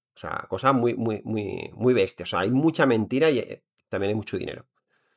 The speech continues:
Y todo, claro, todo esto genera un clima donde defender tu alimentación se convierte en una batalla. Pero no se trata de culpar a nadie. Se trata de entender que el problema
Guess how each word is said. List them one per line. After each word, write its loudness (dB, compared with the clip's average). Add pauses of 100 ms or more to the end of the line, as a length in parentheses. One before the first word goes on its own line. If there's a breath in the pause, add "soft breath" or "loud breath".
(560)
Y -6
todo, 4
claro, 4
todo 0
esto -4
genera 2
un -2
clima 2 (160)
donde 0
defender 0
tu 0
alimentación 0
se -4
convierte -4
en 2
una 2
batalla. -6 (1300)
Pero 4 (680)
no -2
se -8
trata -2
de 0
culpar 0
a 2
nadie. 0 (420)
Se -10
trata 0
de 0
entender 2
que -6
el -10
problema 0